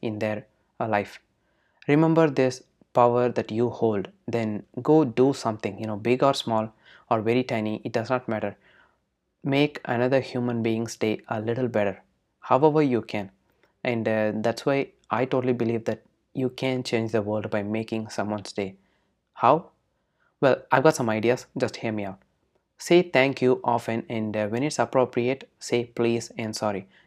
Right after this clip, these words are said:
You know, so many people I, I, I have seen, uh, they don't say thank you even if they really think so, and they don't say please, they don't say sorry. They are not being, you know, really nice and kind. Just by saying thank you,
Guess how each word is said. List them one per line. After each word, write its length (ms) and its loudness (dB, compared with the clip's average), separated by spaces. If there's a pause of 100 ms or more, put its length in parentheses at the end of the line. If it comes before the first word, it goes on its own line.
You 80 -2
know, 100 -2
so 340 0
many 240 0
people 380 0
I, 240 0
I, 380 -4
I 60 -2
have 180 -4
seen, 280 -6 (300)
uh, 160 -6
they 140 0
don't 280 0
say 200 -2
thank 400 -4
you 180 -2
even 400 -2
if 160 -6
they 140 0
really 520 -2
think 200 -2
so, 240 -6 (240)
and 160 -2
they 100 2
don't 180 0
say 180 -4
please, 340 -6
they 100 -2
don't 180 -4
say 300 -4 (220)
sorry. 480 -4 (260)
They 100 2
are 80 2
not 240 -6
being, 240 -4
you 100 -6
know, 100 -2
really 280 -2
nice 340 -6
and 140 -10
kind. 280 -8 (440)
Just 240 0
by 120 4
saying 420 0
thank 320 0
you, 240 0